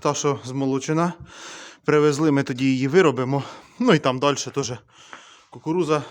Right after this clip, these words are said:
пшениця лежить у мішках складена. А це качани, ті, що ми теж назбирали.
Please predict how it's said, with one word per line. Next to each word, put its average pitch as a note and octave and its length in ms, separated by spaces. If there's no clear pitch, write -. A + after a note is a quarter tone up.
пшениця D3 520
лежить C#3+ 360
у C#3+ 60
мішках C3+ 400
складена. C#3 540
А C#3+ 40
це F#3 140
качани, C#3 480
ті, A#2+ 140
що B2+ 180
ми B2 120
теж A#2 180
назбирали. B2+ 640